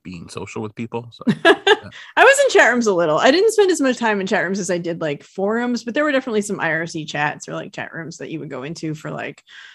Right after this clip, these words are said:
Speaker 2: you know, a show you were watching or
Speaker 1: Yeah.
Speaker 2: whatever,
Speaker 1: Well,
Speaker 2: and,
Speaker 1: also,
Speaker 2: like,
Speaker 1: that's
Speaker 2: talk
Speaker 1: the thing,
Speaker 2: about
Speaker 1: too.
Speaker 2: it.
Speaker 1: That's also a live thing. So that's a time commitment. Like, you go on a forum and type something and then come back later.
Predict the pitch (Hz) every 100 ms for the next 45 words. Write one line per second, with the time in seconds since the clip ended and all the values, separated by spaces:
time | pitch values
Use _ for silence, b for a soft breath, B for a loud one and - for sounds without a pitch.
0 | B - 190 170 196 - 160 165 175 180
1 | 156 170 165 147 160 160 165 160 143 151
2 | 147 139 214 220 214 190 170 151 160 127
3 | 160 120 123 165 139 104 90 107 127 -
4 | 160 139 120 98 - 101 - 127 131 131
5 | 110 139 139 120 - 104 90 - 101 -
6 | 98 90 87 85 95 87 85 85 90 104